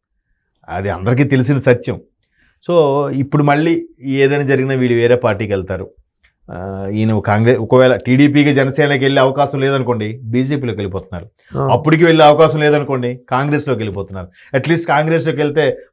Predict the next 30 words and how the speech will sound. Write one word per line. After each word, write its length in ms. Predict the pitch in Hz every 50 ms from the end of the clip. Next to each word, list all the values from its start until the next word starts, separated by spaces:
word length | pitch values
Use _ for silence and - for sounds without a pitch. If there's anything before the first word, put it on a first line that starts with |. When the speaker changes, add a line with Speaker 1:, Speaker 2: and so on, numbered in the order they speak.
| _
Speaker 1:
పక్క 160 | 131 120 120
రాష్ట్రంలో 440 | 147 156 151 147 - 175 175 175 170
ప్రభుత్వం 440 | - 135 139 135 147 147 143 151 139
ఉంది, 340 | 143 139 139 156 139 101 - - - 151 - _ _ _ _ _ _ _ _ _ _ _ - - 147
నేషనల్లో 840 | 143 131 135 139 - 156 151 151 147 143 139 135 131 127 127 131 131
ఒక 200 | 120 107 117 -
మంచి 320 | 113 117 123 120 - 135 123
పెద్ద 260 | 98 123 113 104 123
పార్టీ 340 | 110 135 131 131 - 127 123
కాబట్టి 440 | 120 117 110 110 110 - 143 135 123
కొంతలో 360 | - 117 120 107 131 139 131
కొంతైనా 380 | 117 113 113 104 131 131 131
సపోర్ట్ 380 | 117 - 113 98 117 120 117 120
ఉంటుందనే 520 | 113 107 98 104 104 107 104 104 101 98
ఉద్దేశంతో 760 | 95 95 95 101 117 113 110 117 104 98 117 113 101 98 - - _ _ _ _ _ _
కాంగ్రెస్కే 480 | 110 104 117 120 123 127 - - 139 120
వెళ్తున్నారు 420 | 113 107 104 104 101 107 104 98
తప్ప 200 | 110 95 - 139 123 104 - - _ _ _ _
వైసీపీలో 720 | 98 117 127 147 147 - 185 175 165 143 165 160 156 156 151
ఉండడానికి 540 | 147 139 135 135 135 135 135 135 139 135 143
మొగ్గు 220 | 123 117 113 113
చూపట్లేదు. 560 | 110 - 123 107 - 104 - - 78 - - _ _ _ _ _ _ _ _ _ _ _ _ _ - -
So, 100 | - -
ఇటువంటి 280 | 85 - 101 117 127
నేపథ్యంలో 760 | 139 139 127 143 139 131 135 143 143 147 160 165 160 156 - - _ _ _ _
ఉన్నవాళ్ళలో 560 | 101 104 117 131 143 156 156 156 156 160 165
ఎవరికో 340 | 165 147 143 143 139 160 147
కీలక 280 | 147 - 139 139 147 143
బాధ్యతలు 440 | 135 139 135 131 127 123 113 120 113
ఇవ్వాలి. 360 | 110 107 107 101 98 -